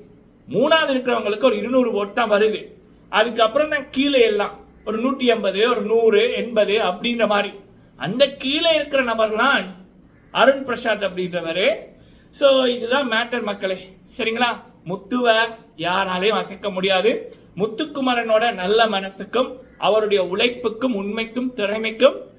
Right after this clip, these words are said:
ஒட்டுமொத்த மக்கள் படையும் முத்துவோட இருக்கு. அது உள்நாட்டிலும் சரி, வெளிநாடுகள்லையும் சரி, இந்த Bigg Boss eight தமிழை மக்கள் பார்ப்பது முத்துக்குமரன் என்ற ஒரே ஒரு நபருக்காகத்தான். சரிங்களா?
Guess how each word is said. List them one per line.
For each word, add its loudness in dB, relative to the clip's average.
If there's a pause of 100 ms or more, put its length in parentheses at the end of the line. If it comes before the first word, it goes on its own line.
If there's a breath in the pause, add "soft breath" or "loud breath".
(480 soft breath)
ஒட்டுமொத்த 0
மக்கள் -4
படையும் -4
முத்துவோட 0
இருக்கு. -12
அது -6
உள்நாட்டிலும் -2
சரி, -4 (260)
வெளிநாடுகள்லையும் 0
சரி, -8 (200)
இந்த -2
Bigg -6
Boss 4
eight -6
தமிழை -2 (160)
மக்கள் -4
பார்ப்பது -4
முத்துக்குமரன் -6
என்ற -8
ஒரே -2
ஒரு 6
நபருக்காகத்தான். -4 (580)
சரிங்களா? 0